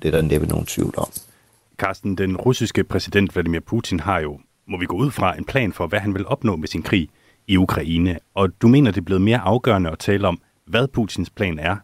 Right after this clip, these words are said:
Speaker 2: end det var for bare et år siden. Hvorfor det?
Speaker 1: Jamen, det er blevet mere afgørende at tale om, hvad Putins plan er,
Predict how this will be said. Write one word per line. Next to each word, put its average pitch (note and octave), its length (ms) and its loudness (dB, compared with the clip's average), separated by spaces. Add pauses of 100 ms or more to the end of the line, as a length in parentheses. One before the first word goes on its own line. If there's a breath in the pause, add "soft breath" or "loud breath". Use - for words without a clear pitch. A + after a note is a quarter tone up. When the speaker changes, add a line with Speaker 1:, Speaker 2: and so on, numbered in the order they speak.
Speaker 2:
end F2 180 -2
det D#2 80 -6
var F#2 100 0
for D2 360 -6
bare - 100 -4
et A#2 100 -2
år C3 120 2
siden. D#2+ 360 -10 (340)
Hvorfor G#2 360 -2
det? G2 160 -4 (2750 loud breath)
Speaker 1:
Jamen, E2+ 180 -8
det F#2 140 8
er F2+ 80 4
blevet A#2 220 2
mere G2+ 160 6
afgørende F#2 500 2
at - 100 -2
tale F#2 300 4
om, F2 100 0
hvad E2+ 320 -2
Putins G2 440 -2
plan E2+ 320 0
er, E2+ 220 2